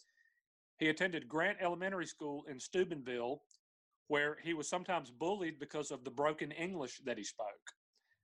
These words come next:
Uh, as a teenager, he started to play drums as a hobby. He dropped out of Steubenville High School in the tenth grade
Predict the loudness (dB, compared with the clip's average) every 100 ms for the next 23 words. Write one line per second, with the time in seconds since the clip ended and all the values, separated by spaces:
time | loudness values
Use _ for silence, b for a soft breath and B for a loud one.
0 | _ _ _ -12 -12 _ 2 6 6 6
1 | 0 0 0 2 4 4 2 -4 -4 -8
2 | -6 -4 2 2 2 -4 0 2 2 2
3 | 4 6 2 -2 -8 -8 -6 -2 2 2
4 | 2 -20 _ _ -4 0 4 4 6 4
5 | 2 -2 -2 -2 -2 -2 2 0 0 -8
6 | -8 -8 -8 -10 -8 -8 0 4 6 4